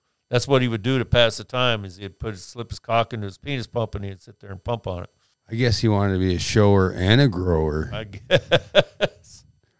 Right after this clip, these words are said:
Speaker 2: I, I think, I guess those things aren't good for you.
Speaker 1: I wouldn't think so. I think it would do a lot of damage to your blood vessels and shit.
Speaker 2: You know, another thing I heard or read or dreamt is that half of your dick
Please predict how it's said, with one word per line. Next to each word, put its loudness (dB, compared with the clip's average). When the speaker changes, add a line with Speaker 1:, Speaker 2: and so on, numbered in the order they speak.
Speaker 2:
I, 8
I 10
think, 6
I 4
guess 4
those 0
things 2
aren't 4
good 6
for -6
you. -2
Speaker 1:
I 0
wouldn't -4
think -4
so. -4
I -20
think -10
it -10
would -12
do -8
a -2
lot 2
of -16
damage -4
to -20
your -20
blood -2
vessels -10
and -20
shit. -20
Speaker 2:
You 2
know, 6
another 6
thing 2
I 6
heard 4
or 2
read 4
or 2
dreamt -2
is -2
that 4
half 0
of -4
your 4
dick 2